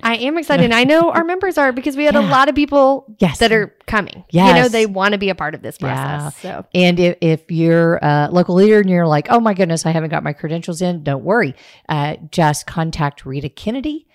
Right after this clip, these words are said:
Speaker 2: you, at R Kennedy at O K E A dot org,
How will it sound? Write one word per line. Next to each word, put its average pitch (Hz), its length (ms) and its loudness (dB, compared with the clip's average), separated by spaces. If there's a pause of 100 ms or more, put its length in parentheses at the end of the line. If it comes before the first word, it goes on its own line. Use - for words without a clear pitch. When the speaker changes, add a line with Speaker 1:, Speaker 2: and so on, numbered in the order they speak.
(280)
Speaker 2:
you, 151 300 -8
at 143 320 -8
R 143 220 -6
Kennedy 185 640 -8
at 139 240 -8 (100)
O 151 100 -2
K - 280 -10
E 147 160 -6
A 139 140 -6
dot 139 280 -8
org, 202 380 -4